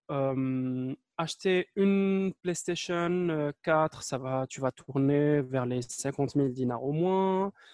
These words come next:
Si tu vas acheter un écran, ça va te coûter. Les jeux vont tourner autour de dix mille dinars en neuf. Donc, ça demande un certain investissement. Donc, c'est un peu plus complexe que de juste faire des vidéos avec, euh, je dénigre pas les, les chaînes cuisine, mais c'est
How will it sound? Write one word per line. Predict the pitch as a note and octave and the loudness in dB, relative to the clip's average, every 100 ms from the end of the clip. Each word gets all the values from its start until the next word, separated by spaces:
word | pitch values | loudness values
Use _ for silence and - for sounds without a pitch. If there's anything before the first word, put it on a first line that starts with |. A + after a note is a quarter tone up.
| _ | _
Si | - | -20
tu | - C#3+ | -10 2
vas | D#3 D#3+ | 6 6
acheter | D#3+ D#3+ | 4 0
un | D#3 | 2
écran, | D3+ - E3 | 2 2 0
ça | E3 B2+ | 0 0
va | A#2+ | -4
te | - | -10
coûter. | - D#3 - F3+ F3+ F3+ | -4 -4 2 4 4 4
Les | F3 D#3 D3+ | 2 4 4
jeux | C#3 D#3 | 2 2
vont | E3 D3 | 2 2
tourner | C#3+ D3+ D3 D3+ | 0 0 2 2
autour | D3+ D3 C3+ C#3+ | 2 0 -4 -10
de | C3+ C#3 C3+ | -6 -4 -6
dix | C3 | 0
mille | C#3+ C#3 | 0 2
dinars | D3 C#3+ | 2 2
en | C3+ C#3 | 2 0
neuf. | F3+ F3+ - - _ - _ | 2 0 -6 -20 _ -20 _
Donc, | C#3+ | -2
ça | E3 | 2
demande | F#3+ | 4
un | F#3 | 4
certain | - - F3 | 2 2 2
investissement. | E3 - E3 F3+ F#3+ | 2 -2 -4 0 0
Donc, | D#3+ - | 0 -2
c'est | - - | -4 -4
un | |
peu | F3+ | -6
plus | F3 | -6
complexe | F3 F#3 E3+ F3 F#3 - - _ _ _ | -2 0 2 0 -2 -8 -12 _ _ _
que | E3 | 0
de | D#3 D#3 D3+ | 2 4 4
juste | D3+ C3+ D#3+ | 2 -2 -2
faire | - D#3 | 2 4
des | D3 | 4
vidéos | C#3 D3 D3+ D#3 | 2 2 2 4
avec, | D#3+ C#3+ C#3 C#3+ | 2 2 -2 -2
euh, | C3+ C3+ C3 C3+ C#3 | -2 0 0 -2 -2
je | C3 | 2
dénigre | C#3+ E3+ D#3+ F3 | 8 8 8 6
pas | G3+ F#3 - | 6 4 2
les, | E3+ D#3+ D#3 D#3 | 0 2 4 4
les | D#3 D3+ - - _ D3+ | 2 -2 -12 -20 _ -4
chaînes | D#3 D#3+ | 0 0
cuisine, | - E3+ D#3+ G3 F#3+ | 0 -2 2 2 4
mais | D#3 | 2
c'est | C#3 | 2